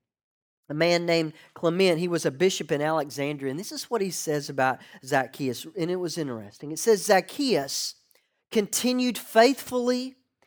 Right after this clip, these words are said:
in the growth and the nurture of the Lord and served Christ to the end of his life, even becoming a bishop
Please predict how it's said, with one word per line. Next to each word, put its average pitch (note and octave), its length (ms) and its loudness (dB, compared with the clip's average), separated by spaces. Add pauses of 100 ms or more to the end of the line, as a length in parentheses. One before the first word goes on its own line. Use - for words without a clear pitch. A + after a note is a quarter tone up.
(180)
in G3+ 120 0
the F#3 80 4
growth G3+ 720 4 (260)
and F3+ 140 -2
the D#3 60 0
nurture F3 540 0
of D#3+ 200 -4
the D3 80 -2
Lord A#2 560 -8 (400)
and F#3+ 180 4
served B3 480 4
Christ G#3 520 -2
to G3 100 -2
the D3+ 200 -4
end G#3+ 440 -2 (200)
of E3 160 4
his F3 280 -2
life, A#2 500 -4 (480)
even A#3 280 -2
becoming G#3 440 0
a D3+ 60 0
bishop B2+ 640 -6